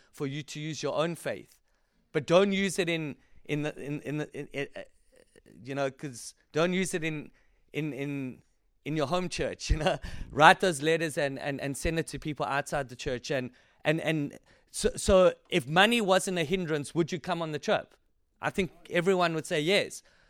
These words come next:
So then money is the thing that's stopping you from coming, but money is not the thing that, that the Lord can provide the finances. So, so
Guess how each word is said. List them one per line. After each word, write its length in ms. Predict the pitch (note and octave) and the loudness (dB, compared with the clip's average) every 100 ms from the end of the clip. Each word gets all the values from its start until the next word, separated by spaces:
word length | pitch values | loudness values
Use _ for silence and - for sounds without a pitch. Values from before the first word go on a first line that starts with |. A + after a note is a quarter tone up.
| _ | _
So 160 | - F3+ | 0 4
then 260 | F#3+ E3+ | 4 4
money 280 | E3+ G#3 G#3 | 4 4 4
is 340 | - A3+ F#3+ | 2 -2 -2
the 120 | - F#3+ | -4 -4
thing 280 | F#3 E3+ | -2 -4
that's 240 | D#3 D3 - | -2 -4 -4
stopping 400 | - D#3+ F3 D3 | -4 -4 -2 -8
you 80 | C#3+ | -8
from 180 | C#3+ | -10
coming, 460 | C3 E3+ D#3 A#2+ A#2+ _ _ _ _ - | -6 -6 -4 -6 -10 _ _ _ _ -2
but 160 | E3 - - - | 0 -2 -14 -14
money 320 | - E3 G3 | -2 0 2
is 140 | G3+ F#3+ | 0 0
not 160 | F#3+ | -2
the 80 | - | -2
thing 240 | - F#3 E3+ | -6 -4 -2
that, 220 | D#3 _ _ G#2 | -4 _ _ -14
that 360 | C3 D3 C#3+ _ _ _ _ _ - | -4 -4 -4 _ _ _ _ _ -16
the 220 | - B2+ | -10 -2
Lord 220 | E3 F#3+ - | 4 2 2
can 120 | F#3 | -6
provide 500 | F3 C#3+ E3 D#3+ - _ - | -6 -2 0 0 -4 _ -10
the 80 | |
finances. 720 | B2+ C#3 B2+ A#2 G#2+ F#2 E2+ - _ _ _ _ _ | -6 -4 -6 -8 -12 -14 -16 -20 _ _ _ _ _
So, 260 | - F3+ - | -4 -2 -2
so 460 | - E3 D#3 D3+ | 0 0 2 0